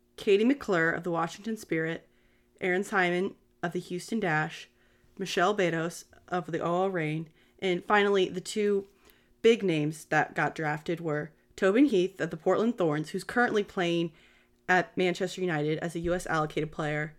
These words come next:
and also Kristen Press from the Utah Royals, who is currently playing at Manchester United as a U S allocated player.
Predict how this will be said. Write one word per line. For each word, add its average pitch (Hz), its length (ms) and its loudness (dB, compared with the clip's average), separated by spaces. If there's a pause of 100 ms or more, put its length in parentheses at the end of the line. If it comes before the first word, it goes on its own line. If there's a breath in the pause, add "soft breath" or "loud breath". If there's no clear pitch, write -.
(140)
and 185 140 -2
also 180 280 0
Kristen 180 360 -6
Press - 600 0
from 180 220 -2
the 160 80 -6
Utah 170 360 -4
Royals, 156 520 0 (400 soft breath)
who 190 100 -2
is 180 100 -2
currently 165 420 -2 (580)
playing 165 260 0
at - 80 -2
Manchester 156 480 -4
United 147 480 -4
as 151 220 -6
a 143 80 -14 (500 soft breath)
U 170 160 0
S 151 140 -4
allocated - 420 -4
player. - 360 -12